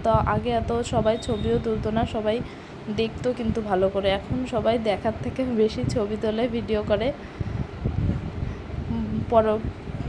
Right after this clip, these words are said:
যখন পুজো শেষ হয়ে যাবে, তখন সেই ছবি ভিডিওগুলো সবাই বারবার দেখবে। লাইটিংটা, ডেকোরেশনটা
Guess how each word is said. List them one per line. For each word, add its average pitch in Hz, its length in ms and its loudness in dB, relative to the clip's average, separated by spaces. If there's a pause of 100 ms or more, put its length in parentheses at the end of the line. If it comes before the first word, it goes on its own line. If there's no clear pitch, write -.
(160)
যখন 233 320 2
পুজো 233 300 0
শেষ 220 280 0
হয়ে 233 100 0
যাবে, 226 240 0
তখন 214 300 0
সেই 220 240 0
ছবি 214 300 0
ভিডিওগুলো 208 580 0
সবাই 214 340 2
বারবার 202 400 2
দেখবে। 202 360 0 (3250)
লাইটিংটা, 226 800 2
ডেকোরেশনটা 214 680 0